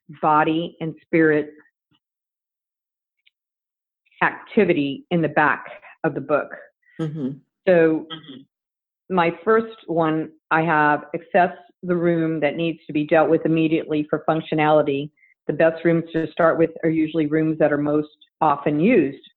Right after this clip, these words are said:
Speaker 1: like a kitchen,
Speaker 2: Kitchen.
Speaker 1: a bathroom,
Speaker 2: Yeah.
Speaker 1: an office. So that would be your mind. Your body, designate sections of the room where your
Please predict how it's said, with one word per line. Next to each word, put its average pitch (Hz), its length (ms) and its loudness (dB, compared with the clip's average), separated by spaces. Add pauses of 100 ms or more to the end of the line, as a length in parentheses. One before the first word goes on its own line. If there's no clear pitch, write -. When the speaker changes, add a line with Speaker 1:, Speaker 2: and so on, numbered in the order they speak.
Speaker 1:
like 147 300 -4
a - 40 -16
kitchen, 147 640 -2
Speaker 2:
Kitchen. 151 400 -14
Speaker 1:
a 151 60 0
bathroom, 143 760 0
Speaker 2:
Yeah. 151 160 -12 (1160)
Speaker 1:
an 147 60 -4
office. 143 440 0 (460)
So 233 80 -2
that 247 180 4
would 240 140 0
be 214 80 -4
your 175 160 -2
mind. 147 480 -4
Your 180 120 -4
body, 196 600 0 (160)
designate 196 640 -2 (320)
sections 180 340 -2
of 156 120 0
the 151 80 0
room 160 440 -2 (580)
where 160 140 0
your 160 200 0